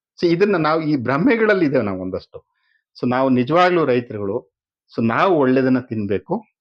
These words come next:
ಸಾಧ್ಯ ಆದ್ರೆ ಒಂದಷ್ಟು ಹೆಚ್ಚು ಬೆಳೆದಾಗ ಇನ್ನೊಬ್ರಿಗೆ ಕೊಡೋಣ ಅನ್ನೋ ಮನ್ಸು ಬಂತು ಅಂತ ಹೇಳಿದ್ರೆ, so ರೈತನ ಬದುಕು ನೆಮ್ಮದಿ ಆಗ್ಲಿಕ್ಕೆ ಸಾಧ್ಯ ಆಗತ್ತೆ. ಇಲ್ಲ ನಾನು ಮಾರ್ಕೆಟ್ಗೆ ಬೆಳಿತೀನಿ ಅಂತ ಹೋಯ್ದ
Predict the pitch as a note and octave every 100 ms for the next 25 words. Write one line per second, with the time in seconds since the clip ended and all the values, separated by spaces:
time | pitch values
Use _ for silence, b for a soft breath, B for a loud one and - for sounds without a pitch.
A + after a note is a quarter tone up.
0 | _ _ _ _ _ _ _ - E3 D#3+
1 | G3 F#3 E3+ D#3 C#3 - A#2+ - A2+ A2+
2 | G#2 G2+ G#3 b b b b D3 D#3 C#3+
3 | C#3 - - C3 D#3 D#3 D3 C3+ B2 A2
4 | A#2+ - C#3+ B2+ A#2+ G2+ G2 F#2+ A2 E3
5 | G3 _ _ - B2+ A#2 B2+ C3+ C3+ G2+
6 | F#2+ - B2+ F#2 F#2+ F2 F#2 - F2+ E2+
7 | E2 D#2+ - - _ _ _ - C3 D3+
8 | D3 C3 B2+ B2+ b b b B2 A#2+ A#2
9 | E3 - D3 D#3 D#3 F3+ A3 F#3+ E3+ E3
10 | D3 C#3 A#2+ C3 E3+ F#3+